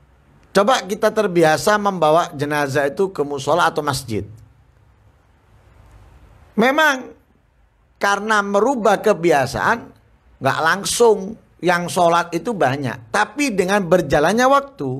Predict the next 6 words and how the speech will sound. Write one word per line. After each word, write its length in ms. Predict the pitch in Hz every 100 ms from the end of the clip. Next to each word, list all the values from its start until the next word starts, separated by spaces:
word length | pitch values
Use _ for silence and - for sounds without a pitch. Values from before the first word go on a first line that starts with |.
| 139 _ _ _ _ _ _ _ _ 139
maka 380 | 214 214 185
banyak 340 | 127 117 139 135
orang 300 | 127 165 196
yang 160 | 170 139
akhirnya 320 | 120 139 185
juga 460 | 131 170 202 -